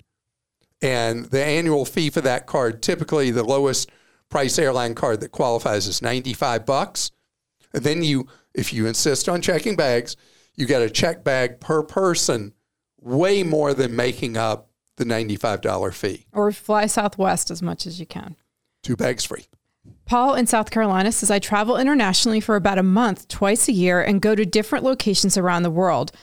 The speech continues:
Speaker 2: What is the best way to take my home T V or an equivalent substitute with me while traveling? Streaming services like Netflix, H B O Max, and YouTube T V do not work because I'm in a foreign country. I've tried using a V P N service and was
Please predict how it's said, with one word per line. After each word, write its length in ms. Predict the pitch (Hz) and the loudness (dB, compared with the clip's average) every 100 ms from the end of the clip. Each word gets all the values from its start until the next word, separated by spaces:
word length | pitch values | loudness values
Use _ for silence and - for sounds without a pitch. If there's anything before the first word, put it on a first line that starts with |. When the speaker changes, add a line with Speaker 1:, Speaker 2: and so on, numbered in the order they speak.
| _ _ | _ _
Speaker 2:
What 120 | 233 | 0
is 100 | 294 | 2
the 100 | 269 | 2
best 360 | 180 190 214 - | 2 0 2 2
way 140 | 220 | 2
to 80 | 202 | 2
take 240 | - 202 | 0 0
my 120 | 196 180 | 2 2
home 280 | 165 220 | 4 2
T 220 | 240 262 226 | 2 2 2
V 260 | 202 185 - | 4 2 2
or 200 | 214 233 | 2 4
an 80 | 226 | 2
equivalent 480 | 185 214 202 214 | 0 0 2 2
substitute 580 | - 202 185 190 - 190 | 2 2 0 -2 0 2
with 200 | 185 185 | 2 2
me 120 | 185 | 2
while 220 | 175 170 175 | 2 2 0
traveling? 560 | 226 226 175 160 180 - - _ | 2 2 2 -2 -4 -8 -20 _
Streaming 400 | - 233 240 254 | -4 0 2 4
services 480 | 233 220 208 220 196 | 4 2 2 0 2
like 160 | 190 185 | 0 2
Netflix, 500 | 196 - 214 202 - | -2 0 -2 -2 0
H 200 | 196 190 | 0 0
B 140 | 208 196 | 0 2
O 80 | |
Max, 340 | 190 180 180 - | 2 2 0 0
and 80 | 180 | 2
YouTube 320 | 196 - 190 | 2 0 0
T 160 | 220 | 0
V 160 | 190 202 | 2 2
do 140 | 180 | 2
not 300 | 175 185 226 | 2 2 2
work 320 | 202 180 170 - _ _ | 2 2 0 -8 _ _
because 180 | 185 190 | -2 0
I'm 160 | 185 160 | 2 2
in 120 | 190 | 0
a 80 | 185 | 0
foreign 320 | - 180 170 | 0 -2 0
country. 440 | - 233 - 113 | 0 0 0 -2
I've 180 | 101 175 | 0 -2
tried 280 | - 196 196 | 0 0 2
using 260 | 214 214 | 2 2
a 60 | 190 | 2
V 160 | 175 190 | 0 -2
P 220 | 202 208 | 0 2
N 180 | 285 294 | 4 2
service 540 | 220 165 170 175 - - - - | 2 2 2 0 -2 -6 -20 -2
and 100 | 190 | -2
was 140 | 175 | 0